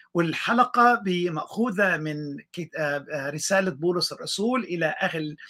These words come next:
آه، كورنثوس، آه، الرسالة الأولى ومن الإصحاح الخامس، بتقول الكلمات التالية، بيقول: "لأن فصحنا أيضًا المسيح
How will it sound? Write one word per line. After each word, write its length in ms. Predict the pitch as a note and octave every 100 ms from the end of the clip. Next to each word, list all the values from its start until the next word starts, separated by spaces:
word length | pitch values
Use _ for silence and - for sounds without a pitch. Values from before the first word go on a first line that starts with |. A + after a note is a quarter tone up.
| - - - -
آه، 360 | C#3 C3 B2+ -
كورنثوس، 720 | E3+ A3 B3+ C#4 C4 - -
آه، 280 | D3 C#3 C3+ -
الرسالة 480 | C#3+ D3 - E3 D#3
الأولى 520 | C#3+ G#3+ B3 A#3+ B3
ومن 160 | A3
الإصحاح 540 | D3+ C3+ - F#3 D3+ -
الخامس، 640 | - - C4+ D4+ C#4+ - - - - -
بتقول 400 | E3 C#4 D#4 C#4
الكلمات 580 | G3+ A3 G#3+ A3+ A#3+
التالية، 540 | A3 - A3+ G3+ D#3+ E3
بيقول: 400 | F3 G3 A#3+ G#3+
"لأن 340 | G#3+ A3+ A3+
فصحنا 640 | A3 D#4 - - A3 G3 -
أيضًا 260 | C4 C4 A3
المسيح 720 | F3 E3 D#3 - C#4+ A#3 -